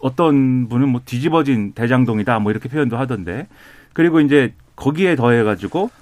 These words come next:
그러면 이, 이 뭐 많은 이익을 가져가게 된 이런 개발업체하고 원희룡 후보자하고 가까운 사이인 거 아니냐, 여러모로. 그런 지적이 같이 있어가지고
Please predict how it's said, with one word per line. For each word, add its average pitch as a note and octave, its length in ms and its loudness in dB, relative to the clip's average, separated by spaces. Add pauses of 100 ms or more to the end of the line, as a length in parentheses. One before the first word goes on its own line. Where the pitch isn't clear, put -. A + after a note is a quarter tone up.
(120)
그러면 D#3 360 2
이, C3 460 4 (380)
이 B2 240 0 (100)
뭐 A#2+ 160 -6
많은 B2 320 0
이익을 C3+ 240 6
가져가게 A2 480 -2
된 D#3+ 320 -4
이런 A2 200 -6
개발업체하고 A#2+ 880 -4 (320)
원희룡 A#2 680 2
후보자하고 B2+ 640 -4 (400)
가까운 D3 380 2
사이인 D3 320 0
거 B2+ 80 0
아니냐, G#2+ 480 0
여러모로. F#2+ 680 -2 (400)
그런 C#3+ 380 2
지적이 C3 340 0
같이 - 320 -8
있어가지고 G2+ 680 -6